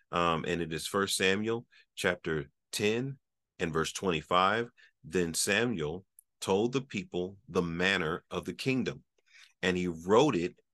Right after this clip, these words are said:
in a book and laid it up before the Lord. And Samuel sent all the people away, every man to his house.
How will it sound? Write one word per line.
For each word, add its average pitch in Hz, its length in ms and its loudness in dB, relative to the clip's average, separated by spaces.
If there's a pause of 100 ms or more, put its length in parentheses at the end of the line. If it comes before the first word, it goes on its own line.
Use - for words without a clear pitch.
(220)
in 101 140 2
a 95 120 4
book 131 520 2 (420)
and 92 260 4
laid 101 220 4
it 135 140 2
up 107 180 2
before 101 320 -2
the 104 100 0
Lord. 113 440 2 (840)
And 90 180 2
Samuel 117 460 4
sent 90 360 -2
all 98 260 4
the 156 100 -2
people 143 380 0
away, 92 480 2 (240)
every 104 280 4
man 78 520 0 (420)
to 80 480 0 (220)
his 95 280 0
house. - 560 -2